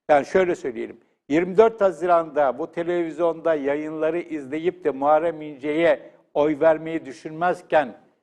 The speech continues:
verme kararı olan çok fazla insan yoktur diye tahmin ediyorum. Ama burada bu sefer Ekrem İmamoğlu'nun, dünkü olaydan sonra Ekrem İmamoğlu'na oy vermeyi düşünmeyen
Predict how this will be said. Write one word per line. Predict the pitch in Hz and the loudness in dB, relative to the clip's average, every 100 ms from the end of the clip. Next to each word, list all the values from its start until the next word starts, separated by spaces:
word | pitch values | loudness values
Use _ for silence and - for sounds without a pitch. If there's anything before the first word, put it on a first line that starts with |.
| _ _ 117 | _ _ 4
verme | 147 147 196 196 | 4 4 0 0
kararı | 156 156 147 143 | 0 2 2 2
olan | 147 143 147 135 | -2 -2 -2 -2
çok | - 180 - | -4 -6 -2
fazla | 143 131 151 | -2 -2 -6
insan | 131 - 165 | -6 -4 -4
yoktur | 147 160 160 123 | -2 -2 -4 -10
diye | 113 110 | -8 -8
tahmin | 120 117 117 | -6 -8 -6
ediyorum. | 117 151 202 | -6 -4 -2
Ama | 196 175 151 139 | -2 -2 0 4
burada | 214 240 160 147 160 214 _ _ _ _ - | 6 6 4 0 0 -6 _ _ _ _ -4
bu | 190 | 0
sefer | 202 180 185 214 208 - | 2 2 4 2 0 -6
Ekrem | 151 - 185 180 | -8 -2 -2 0
İmamoğlu'nun, | 190 208 214 185 165 147 143 139 180 _ _ _ _ 131 | -2 0 2 2 2 0 -4 -6 -10 _ _ _ _ -6
dünkü | 151 - 202 | -6 2 2
olaydan | 165 151 147 139 147 | 4 4 2 0 -4
sonra | 139 147 151 | -4 -8 -8
Ekrem | 151 190 180 | -4 -4 -4
İmamoğlu'na | 175 170 185 190 165 143 127 147 - | -8 -6 -6 -4 -2 -4 0 0 0
oy | 151 160 151 | -2 -2 0
vermeyi | 165 160 165 135 | -2 -2 -8 -8
düşünmeyen | 131 - 190 180 135 151 190 | -10 -8 -6 -2 0 -2 -6